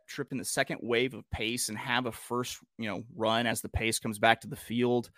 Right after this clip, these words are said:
Saffy does well in allowance company, gets Jose Ortiz up. I was looking to see if, uh, Irad was in this race too, because, uh, one of my favorite angles has become just blindly betting the longer priced Ortiz brother.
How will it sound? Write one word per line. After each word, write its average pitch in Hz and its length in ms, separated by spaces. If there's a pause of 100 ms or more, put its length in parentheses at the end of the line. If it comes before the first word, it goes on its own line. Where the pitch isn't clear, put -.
(380)
Saffy 120 360
does 120 180
well 123 140
in 123 60
allowance 127 400
company, 139 500
gets 117 260
Jose 107 320
Ortiz 135 520
up. 143 200
I 120 60
was 135 140
looking 220 240
to 151 80
see 143 260
if, 123 180
uh, 110 320
Irad 113 640 (220)
was 107 180
in 113 120
this 101 180
race 101 240
too, 98 360
because, 107 400
uh, 110 160
one 131 140
of 147 60
my 131 80
favorite 123 340
angles 113 320
has 120 60
become 113 320
just 131 180
blindly 147 380
betting 120 340
the 107 80
longer 110 380
priced 101 420
Ortiz 98 400
brother. 73 340